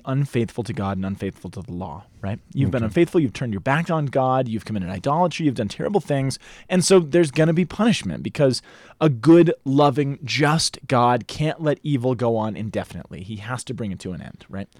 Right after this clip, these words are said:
Speaker 1: So punishment has to come. Now, Jer-, I-, Isaiah and Jeremiah are watching, and the punishment is going to be the destruction of Jerusalem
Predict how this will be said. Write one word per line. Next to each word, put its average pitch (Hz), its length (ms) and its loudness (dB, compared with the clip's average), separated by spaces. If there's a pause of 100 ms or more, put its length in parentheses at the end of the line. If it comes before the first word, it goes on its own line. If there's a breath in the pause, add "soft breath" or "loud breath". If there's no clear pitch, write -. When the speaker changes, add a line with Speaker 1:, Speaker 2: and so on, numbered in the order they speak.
(280 soft breath)
Speaker 1:
So 190 180 4
punishment 180 420 -2
has 135 140 -4
to - 100 -12
come. 90 440 -6 (580 loud breath)
Now, 160 240 2
Jer-, 156 340 2
I-, 175 140 6 (120)
Isaiah 170 380 2
and 170 120 -2
Jeremiah 143 760 -2
are 143 160 4
watching, 143 760 -2 (220)
and 147 160 -4
the 147 60 0
punishment 135 460 -4
is 120 100 -6
going 127 180 -2
to 110 60 -4
be 113 80 0
the 98 140 -4
destruction 104 560 -6
of 92 180 -8
Jerusalem 123 640 -6